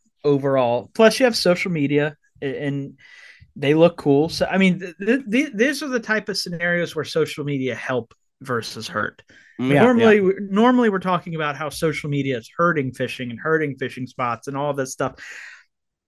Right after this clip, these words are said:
Speaker 1: Getting eyes on the species, and it helps educate, it helps people care more.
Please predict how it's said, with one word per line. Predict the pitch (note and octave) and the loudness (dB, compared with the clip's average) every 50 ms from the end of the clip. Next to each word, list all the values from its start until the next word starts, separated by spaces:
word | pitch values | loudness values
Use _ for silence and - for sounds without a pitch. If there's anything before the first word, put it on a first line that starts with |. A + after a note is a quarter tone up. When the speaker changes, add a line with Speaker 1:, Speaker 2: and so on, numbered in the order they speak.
| _ _ _ _ - - | _ _ _ _ -8 2
Speaker 1:
Getting | F3 G3+ A3 A#3 B3 A3+ G#3+ | 4 6 6 8 6 4 2
eyes | - - E3+ E3+ F3+ F#3 F#3+ F3+ - | 0 -2 -2 0 2 2 2 0 -2
on | - - E3 E3 F3 E3+ | -4 -2 -2 0 0 -2
the | D#3+ | -4
species, | D3+ - - D3+ D3+ D#3+ - - F3 F3+ F3+ E3+ D#3+ - - - _ _ _ _ _ _ _ _ | -8 -6 -4 -4 -4 -4 -4 -4 -2 -2 -2 -2 -4 -8 -10 -12 _ _ _ _ _ _ _ _
and | - D3 D3+ C#3+ - _ _ _ _ - | -6 -6 -6 -6 -10 _ _ _ _ -4
it | C#3+ D#3 - | -4 -2 0
helps | - F3 F3 D3+ - - - | 0 0 0 0 -4 -4 -2
educate, | D#3 F3 F3+ F#3+ G3+ G3 - A3 G#3 G3+ - | 0 0 0 -2 -6 -2 0 2 2 2 0
it | D3 D3+ | -2 -4
helps | D3 E3 D#3 - - - _ _ _ - - - - - | -4 -4 -4 -6 -12 -20 _ _ _ -18 -18 -18 -16 -6
people | - F3+ D#3 - C3+ | -6 -4 -4 -2 -6
care | - - - D#3 C#3+ C3+ A#2+ | -6 0 2 4 4 4 4
more. | A2+ A2+ A2+ G2+ - - - | 2 -2 -4 -6 -8 -12 -20